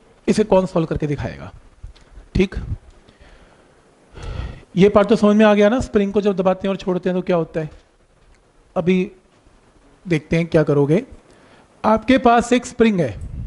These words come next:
Spring की natural length एल नॉट है, ये कंप्रेस नहीं है, ये expanded नहीं है। आपने क्या किया, एक मास लिया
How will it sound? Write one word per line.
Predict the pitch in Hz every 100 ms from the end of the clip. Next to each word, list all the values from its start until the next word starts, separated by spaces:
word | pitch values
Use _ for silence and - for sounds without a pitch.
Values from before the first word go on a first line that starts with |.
| - - - - - _ _ _ _ _ _ _ _ _ _ _ _ - - - _
Spring | - - - 247 277 277
की | 247 254
natural | 208 196 196 247 247
length | 226 202 214 220 -
एल | 208 214
नॉट | 185 165 143
है, | 107 - - _ _ 220
ये | 190
कंप्रेस | 190 175 185 202 -
नहीं | 226 226
है, | 220
ये | 214
expanded | 196 185 156 147 135
नहीं | 110
है। | - - _ _ _ _ _ _ _ - - - - - _ - - - -
आपने | 190 202 240 262
क्या | 226
किया, | 208 180 165
एक | 185 233 208 175 170
मास | 202 220 190
लिया | 165 147 220